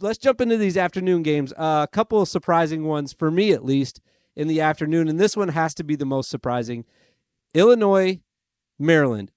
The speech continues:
I'll save the final score for the end 'cause I wanna tell you what happened first. Here's what was really surprising to me first, though, before I get into what happened in the game. Maryland was not able to score as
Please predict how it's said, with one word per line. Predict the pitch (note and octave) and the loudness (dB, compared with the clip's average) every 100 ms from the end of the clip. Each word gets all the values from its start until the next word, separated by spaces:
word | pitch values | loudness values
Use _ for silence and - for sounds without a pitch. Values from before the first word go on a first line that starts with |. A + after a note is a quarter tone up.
| - | -4
I'll | D3+ | -2
save | - G3+ G#3+ | 0 0 0
the | G3+ | 0
final | F#3+ F#3 E3 | 2 2 0
score | - E3+ D#3+ | 2 4 4
for | D#3+ | 2
the | D3 C#3+ | 0 0
end | C#3 | -2
'cause | C#3 | -2
I | C#3 | -2
wanna | D3+ | -2
tell | C#3+ E3 | -2 -2
you | C#3 | 0
what | C3 | -2
happened | C3+ C3 A#2+ - | -4 -6 -8 -8
first. | G#2 - _ _ _ - | -8 -10 _ _ _ 2
Here's | A3 C#4 | 4 4
what | C4 B3 | 6 8
was | G3+ | 6
really | F3+ G#3 | 6 4
surprising | F#3 F#3 F3 F3 D#3+ D3 | 4 0 0 2 2 -2
to | C3 | -2
me | D3+ B2+ A#2+ - | 0 0 -2 0
first, | E3 C3+ | 2 2
though, | C#3 B2+ | 0 0
before | B2+ E3 | 0 2
I | D#3 | 2
get | C#3+ D3+ | 0 0
into | D3 C#3 | 0 0
what | C3+ C3+ | 0 -2
happened | C3+ C#3 C3 | -4 -4 -6
in | |
the | B2 | -6
game. | A#2 G#2 - _ _ _ - | -6 -8 -10 _ _ _ -2
Maryland | D3 F#3 A#3 A#3 G#3+ | 2 4 6 6 4
was | F#3 D#3+ | 2 2
not | D#3+ E3+ | 2 2
able | E3 F3 E3+ | 2 0 0
to | D#3+ | -2
score | C#3 E3 E3 D#3 | -4 -2 2 2
as | D#3+ D3 | 0 -4